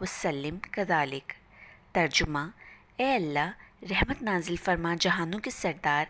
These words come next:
अपने हबीब मोहम्मद सल्लल्लाहु अलैहि व आलिहि वसल्लम पर और उनकी आल पर, और ऐसी रहमत नाजिल फरमा जो तेरी शायान शान हो, और इसी तरह बरकत व सलाम नाजिल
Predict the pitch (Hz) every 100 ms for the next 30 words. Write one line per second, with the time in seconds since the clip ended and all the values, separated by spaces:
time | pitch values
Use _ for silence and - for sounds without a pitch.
0 | - - 233 262 175 151 156 175 175 170
1 | 175 190 - 160 151 147 147 170 180 165
2 | 147 165 180 - - 165 160 196 185 -
3 | 160 139 147 143 - 151 - - - -
4 | - - - 254 - 202 208 254 - 170
5 | 151 147 - 147 - - - - - 240
6 | - 180 - - 294 247 185 170 165 151
7 | 170 160 185 165 156 170 - - - -
8 | - 240 254 - 202 165 160 170 214 196
9 | 151 151 - 156 165 - - - 226 240
10 | 226 - 285 226 214 220 175 151 - 190
11 | - 214 - 165 160 214 196 156 160